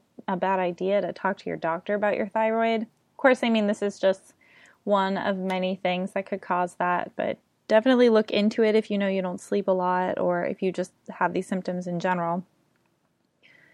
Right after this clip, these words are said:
So these poor participants who were totally sleep deprived and showed all this reduced thyroid function,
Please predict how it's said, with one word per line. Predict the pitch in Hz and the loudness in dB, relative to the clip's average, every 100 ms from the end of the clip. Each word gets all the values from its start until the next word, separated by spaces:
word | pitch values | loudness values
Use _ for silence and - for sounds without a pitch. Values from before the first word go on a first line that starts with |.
| _ _ _ | _ _ _
So | - 240 214 196 190 - _ _ _ _ | 2 10 10 10 6 -2 _ _ _ _
these | - 233 | 0 4
poor | - 285 | 8 8
participants | 277 269 220 196 196 190 - - | 8 4 2 2 0 0 -4 0
who | 190 185 196 - _ _ | 2 2 -2 -8 _ _
were | 214 | -4
totally | 208 254 254 233 | 6 8 10 10
sleep | 226 202 185 | 6 2 0
deprived | 190 190 175 170 175 175 | -2 4 6 6 4 0
and | 175 175 175 _ _ _ _ | -4 -4 -8 _ _ _ _
showed | - 240 233 | 0 6 8
all | 220 208 | 10 8
this | 202 208 | 4 0
reduced | 196 190 - - | 0 0 -2 2
thyroid | 233 262 262 196 185 | 6 8 8 6 4
function, | 180 180 - 175 170 175 190 | -2 -4 -4 -4 -2 -4 -8